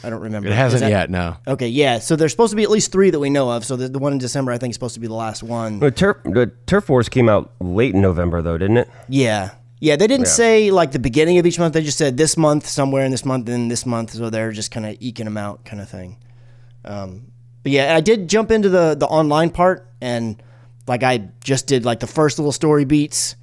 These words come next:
Speaker 1: I created
Speaker 2: Mm-hmm.
Speaker 1: my character. I was like, "I don't, I'm not happy with this <laughs> character, the way they look at all." <laughs> And then I did the few little things. I guess I don't want, it's, I don't wanna spoil anything for anybody who hadn't jumped in yet, but I did a few things, and that was it.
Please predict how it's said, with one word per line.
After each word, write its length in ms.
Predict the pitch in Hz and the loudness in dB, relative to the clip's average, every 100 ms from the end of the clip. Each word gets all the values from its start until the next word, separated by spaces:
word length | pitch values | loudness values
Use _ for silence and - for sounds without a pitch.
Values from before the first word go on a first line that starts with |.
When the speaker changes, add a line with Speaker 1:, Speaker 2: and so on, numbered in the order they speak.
| - - - - | -20 -20 -18 -12
Speaker 1:
I 80 | 110 | -2
created 260 | 117 170 165 | 2 4 4
Speaker 2:
Mm-hmm. 20 | |
Speaker 1:
my 120 | 151 | 2
character. 380 | 160 156 151 156 | 2 2 2 0
I 20 | |
was 80 | 135 | 0
like, 140 | 131 | 0
"I 160 | 127 170 | 2 2
don't, 180 | 156 139 | 2 0
I'm 100 | 139 | -2
not 160 | 135 | 0
happy 200 | 139 139 131 | 0 0 0
with 140 | 127 | -2
this 140 | 151 | -4
<laughs> 100 | - | -4
character, 220 | 143 127 - | -4 -4 -2
the 60 | |
way 140 | 156 143 | 0 2
they 80 | 160 | 0
look 180 | 135 | 0
at 80 | - | 0
all." 320 | 147 151 151 - | 0 2 0 -2
<laughs> 1120 | 226 - - - - 165 208 - - 285 175 | -2 -4 -6 -4 0 2 0 -4 -6 -6 0
And 140 | 190 185 | 2 2
then 260 | 190 190 | 4 4
I 220 | 165 160 | 4 2
did 240 | 160 180 175 | 4 4 4
the 80 | 160 | 0
few 340 | 165 175 175 | 2 4 6
little 200 | 160 165 | 6 4
things. 320 | 143 156 151 139 | 2 2 2 2
I 60 | |
guess 180 | 143 135 | 0 0
I 80 | 139 | 0
don't 140 | 139 | 0
want, 160 | 135 127 | -4 -6
it's, 320 | 139 - - - | -8 -8 -16 -14
I 80 | 135 | -6
don't 100 | 139 | -2
wanna 100 | 135 | -2
spoil 360 | - 135 127 120 | -2 0 0 0
anything 340 | 117 113 117 | -2 -4 -4
for 80 | 110 | -4
anybody 240 | 117 117 113 | -6 -6 -4
who 60 | |
hadn't 160 | 117 107 | -6 -8
jumped 240 | 110 104 | -10 -8
in 200 | 120 107 | -8 -8
yet, 240 | 104 104 104 | -10 -12 -8
but 100 | 110 | -6
I 60 | 120 | -2
did 180 | 147 131 | -2 -2
a 20 | |
few 180 | 151 139 | -2 -2
things, 220 | 139 127 | -2 0
and 140 | 127 | 0
that 80 | 123 | 0
was 100 | 113 | -2
it. 180 | 95 - | -6 -12